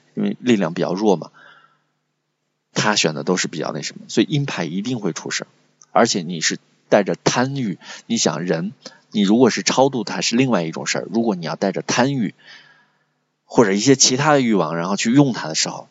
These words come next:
你越用它，你越得供养它。有的人甚至要让你供养血，那都是纯属，我告诉你，那作死，就这种的。所以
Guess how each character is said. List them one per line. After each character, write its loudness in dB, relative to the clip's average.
你 -6
越 8
用 4
它， -8
你 -14
越 2
得 2
供 0
养 -4
它。 -10
有 0
的 2
人 0
甚 0
至 0
要 6
让 2
你 -10
供 2
养 0
血， 0
那 -2
都 2
是 -2
纯 -2
属， 0
我 0
告 2
诉 -6
你， -6
那 -2
作 6
死， 0
就 -2
这 8
种 -2
的。 -12
所 6
以 8